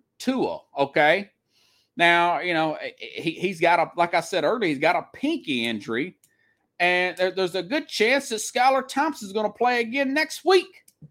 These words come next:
Now, if Miami wins and the Patriots lose, uh, Miami's gotta play the Jets. Now, if the Miami wins next week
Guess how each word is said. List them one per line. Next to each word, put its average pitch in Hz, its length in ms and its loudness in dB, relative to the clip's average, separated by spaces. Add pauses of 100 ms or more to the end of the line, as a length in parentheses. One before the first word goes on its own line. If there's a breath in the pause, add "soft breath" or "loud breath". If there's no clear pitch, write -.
(580)
Now, 233 240 4
if - 120 -4
Miami 247 560 0
wins 220 880 -2 (480)
and 202 480 0
the 190 80 -2 (100)
Patriots 202 800 -2
lose, 214 1300 0 (540)
uh, 175 220 4
Miami's 220 260 0
gotta 196 160 2
play 180 220 0
the 135 40 -10
Jets. 220 300 -4
Now, 202 160 -4
if 175 120 -6
the 180 80 -4
Miami 247 400 -2
wins 220 400 -4
next 180 300 -2
week 147 400 0